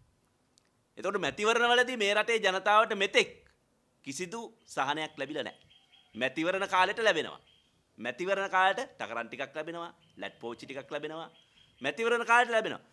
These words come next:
හැබැයි මැතිවරණයෙන් පස්සේ මොකද වෙන්නේ? මැතිවරණයෙන් පස්සේ පාර්ලිමේන්තුව ඇතුලේ ජනතාවට වෙච්ච පොරොන්දු එකක්වත් ඉෂ්ට කරන්නේ නැතුව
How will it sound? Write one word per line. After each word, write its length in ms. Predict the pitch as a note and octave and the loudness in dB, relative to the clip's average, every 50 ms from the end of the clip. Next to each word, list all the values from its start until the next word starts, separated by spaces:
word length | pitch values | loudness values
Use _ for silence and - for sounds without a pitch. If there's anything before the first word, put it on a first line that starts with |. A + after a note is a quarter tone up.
| _ _ _ - | _ _ _ 0
හැබැයි 200 | G3+ A#3 G#3+ G#3+ | 2 4 4 4
මැතිවරණයෙන් 380 | G#3 G#3+ A#3+ B3 B3 B3 A#3+ | 6 6 6 6 6 4 4
පස්සේ 260 | B3 B3 A#3+ - B3 | 4 4 4 4 2
මොකද 140 | A#3+ A#3+ B3 | 4 4 6
වෙන්නේ? 240 | A#3+ A#3 A3+ A3+ - - _ _ _ _ _ _ _ _ _ - | 6 4 4 0 -4 -14 _ _ _ _ _ _ _ _ _ 2
මැතිවරණයෙන් 500 | D#3 F#3 - C4+ C#4 C#4 C4+ C4+ A#3+ - | 4 4 6 8 8 8 8 8 6 4
පස්සේ 300 | - D#3+ D#3 D3+ B3 B3 | 4 2 4 4 4 6
පාර්ලිමේන්තුව 720 | A#3 G#3+ A3 A#3 A#3+ A#3+ B3 A#3+ A#3 G#3 F#3 D#3+ D3 D3+ | 8 10 10 10 8 6 2 0 0 0 0 0 -2 -2
ඇතුලේ 320 | C#3+ - B2 B2+ F3+ A#3+ A#3 - _ _ _ _ _ _ _ _ _ _ _ _ _ - | -2 -2 -2 -4 -4 -4 -4 -8 _ _ _ _ _ _ _ _ _ _ _ _ _ 0
ජනතාවට 580 | A#2+ D#3+ F3 G3 G#3 - A3+ A3+ A3+ A3+ G#3+ A3 | 4 4 6 6 6 8 10 10 10 8 8 4
වෙච්ච 180 | A3 G#3+ A3 G#3 | -2 -2 -2 0
පොරොන්දු 320 | - F#3 F#3+ A3 A3 G#3+ G3+ | 2 2 4 4 2 0 2
එකක්වත් 420 | G3 A3+ A3 A3 A#3 A3+ A3+ A3 | 4 4 4 4 4 2 2 0
ඉෂ්ට 180 | G3 - - B3+ | -4 -2 2 4
කරන්නේ 300 | B3+ C4+ C4 A#3 F#3+ D3+ | 6 8 8 6 6 2
නැතුව 220 | C#3 - A#2 | -2 -4 -4